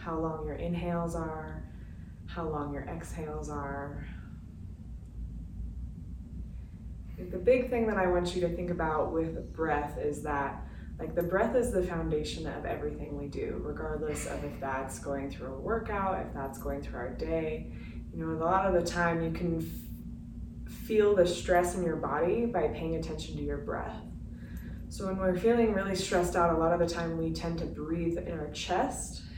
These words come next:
as opposed to our belly. So I'm gonna walk you through an exercise to try to connect with your belly. So if you want, or if you would like to, please go ahead and take your hands and place them on your belly.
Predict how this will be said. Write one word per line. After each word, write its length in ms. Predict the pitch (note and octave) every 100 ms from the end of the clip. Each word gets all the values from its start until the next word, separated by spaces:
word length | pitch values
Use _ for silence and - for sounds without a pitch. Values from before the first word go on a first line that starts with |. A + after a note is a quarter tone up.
| -
as 160 | F3+ F3
opposed 600 | F3 - E3 D#3+ - -
to 200 | D#3+ D3+
our 200 | C3+ D3
belly. 640 | - - - - - - -
So 160 | - G3
I'm 60 |
gonna 180 | G3 F#3
walk 380 | F3 E3+ - A#3
you 120 | A3
through 580 | - G#3 F3+ F3 F3 F3 - - - -
an 140 | F3 E3
exercise 680 | E3+ - F3 E3 D#3 D3+ E3
to 60 |
try 160 | - E3
to 60 | D#3+
connect 640 | E3+ D#3+ D#3 D3+ D#3 - - -
with 240 | - D#3+ -
your 120 | D3
belly. 360 | - - F3 E3
So 200 | F3+ F3
if 60 |
you 100 | F#3
want, 260 | G#3 A3 - - - - - - - -
or 140 | F#3
if 120 | E3+ F3+
you 60 |
would 120 | E3+ F3
like 240 | F3 F3
to, 160 | F3 F3
please 260 | G3+ G3+
go 120 | A#3
ahead 120 | A3+ G#3+
and 120 | G3
take 140 | F#3+
your 140 | F3+ F3+
hands 300 | E3 D#3+ E3
and 160 | E3
place 240 | - E3+ E3+
them 240 | F3 -
on 220 | D#3 D#3 -
your 80 |
belly. 500 | - - - A#3+ A#3+